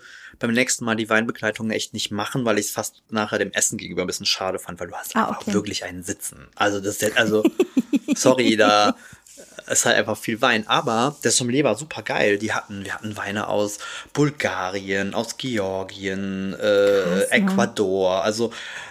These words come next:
Speaker 1: einfach mal Ecken, die du jetzt so gar nicht, äh, irgendwie auf dem Schirm hast. Und die
Speaker 2: Oder
Speaker 1: waren
Speaker 2: mit Wein verbindest, ja.
Speaker 1: super cool. Wir hatten einen, äh, Wein aus, war das der aus Ecuador? Ich glaube, ja. Der roch, als wenn du in einem Rosenfeld st-, also
Speaker 2: Ach.
Speaker 1: wirklich,
Speaker 2: Ach.
Speaker 1: also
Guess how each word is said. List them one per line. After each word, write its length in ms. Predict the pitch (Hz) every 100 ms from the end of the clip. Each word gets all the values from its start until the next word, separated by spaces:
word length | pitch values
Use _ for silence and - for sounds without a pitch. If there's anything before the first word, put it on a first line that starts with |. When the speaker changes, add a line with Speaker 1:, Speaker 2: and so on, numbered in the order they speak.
| - - -
Speaker 1:
einfach 140 | 151
mal 140 | 147 127
Ecken, 320 | 135 - 151
die 120 | 131
du 140 | 127 135
jetzt 160 | 127
so 120 | 127 110
gar 320 | 107 104 147
nicht, 440 | 160 113 - - -
äh, 220 | 120 120
irgendwie 360 | 135 117 113 113
auf 140 | 104
dem 120 | 107 98
Schirm 460 | - - 175 165
hast. 300 | 104 107 131
Und 160 | 107 107
die 60 | 104
Speaker 2:
Oder 180 | 98 202
Speaker 1:
waren 100 | 190
Speaker 2:
mit 160 | 180
Wein 180 | 185 202
verbindest, 640 | - 185 185 180 185 -
ja. 60 | 202
Speaker 1:
super 440 | 190 170 190 - - -
cool. 220 | 113 113 117
Wir 140 | 104
hatten 280 | - 135 -
einen, 440 | 110 107 110 110
äh, 180 | 107 110
Wein 240 | 101 110 147
aus, 320 | 110 - - _ - - - - - - - -
war 80 |
das 140 | 143 139
der 120 | -
aus 100 | -
Ecuador? 440 | - - 156 170 165
Ich 100 | -
glaube, 240 | 120 117
ja. 320 | 107 95 120 - _ -
Der 200 | 110 107
roch, 540 | 113 107 120 139 - -
als 260 | 117 -
wenn 140 | 117 120
du 60 | 123
in 80 |
einem 260 | - 104 104
Rosenfeld 840 | 104 113 120 104 92 - 92 90
st-, 220 | - - 113
also 200 | 101 101
Speaker 2:
Ach. 180 | 104 117
Speaker 1:
wirklich, 880 | 123 131 - - - 202 113 - -
Speaker 2:
Ach. 40 |
Speaker 1:
also 380 | 123 123 123 -